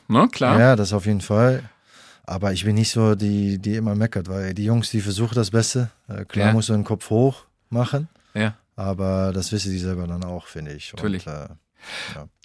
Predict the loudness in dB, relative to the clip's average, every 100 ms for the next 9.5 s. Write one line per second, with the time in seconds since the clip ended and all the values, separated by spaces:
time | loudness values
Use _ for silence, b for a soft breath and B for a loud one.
0 | _ -2 -2 0 0 0 0 0 -2 -2
1 | -2 0 -2 0 2 4 4 2 2 0
2 | 0 0 0 0 -2 -2 -4 -2 0 0
3 | 0 B B B _ _ -16 0 4 6
4 | 4 2 2 4 4 2 2 0 -2 -4
5 | -2 0 0 0 -2 -2 2 2 2 0
6 | 0 0 2 0 0 2 2 2 -4 -6
7 | -8 -6 -6 -8 -12 -8 -4 -4 -4 -4
8 | -2 0 0 -2 -4 -6 -6 -2 0 0
9 | 0 -2 2 2 2